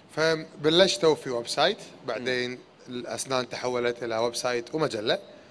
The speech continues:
Speaker 2: مم.
Speaker 1: بعدين دكتور عيسى تم انتقائه من عيادة.
Speaker 2: إي.
Speaker 1: عشان شو يسوي؟
Speaker 2: إي، شافوني شاطر في الماركتينج و-، و-، ويعني شافوا المجلة وايد زينة، كلموني علشان، آه، كان عندهم عيادة، آه، وضعها المادي من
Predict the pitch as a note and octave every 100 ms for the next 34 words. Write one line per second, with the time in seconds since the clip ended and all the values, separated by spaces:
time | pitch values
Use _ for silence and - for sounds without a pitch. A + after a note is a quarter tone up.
0 | - B2 F#2+ - - B2+ C3 D#3 D#3 D3+
1 | C3+ - C3 B2+ C3+ C#3+ C#3 C3+ E3 D#3+
2 | D3+ D#3 D3 C3 E3+ F3 - - - -
3 | - C3 B2+ B2+ - C3+ C#3 C#3+ F#3 G3
4 | - A#2 - - - - - - B2+ D3
5 | C#3+ D#3 A#2+ A2 A2 - - - - -
6 | - E3 E3+ - - G3 B3 C4 A#3+ G#3
7 | G#3 G3+ F#3 D#3 D#3 D#3 - - D3 C#3
8 | C3 C3 C3+ B2+ B2+ B2 A#2+ A#2+ B2 A#2+
9 | A#2+ B2 C3 B2+ F#3 F3 D#3 C#3+ D#3+ C#3
10 | C3+ B2+ C3+ B2+ D#3 G3+ F#3 F3 F3 D3+
11 | C#3 G#3 - B2+ B2+ - C3+ B2+ B2 A#2+
12 | A#2+ A#2 A2 - - - D#3 D3+ F3+ F#3+
13 | D#3+ F#3+ G3+ E3+ F3 F#3+ F#3 C3 C3+ -
14 | C#3 F#3+ - D3 C#3+ E3+ F3 C#3 D#3 C#3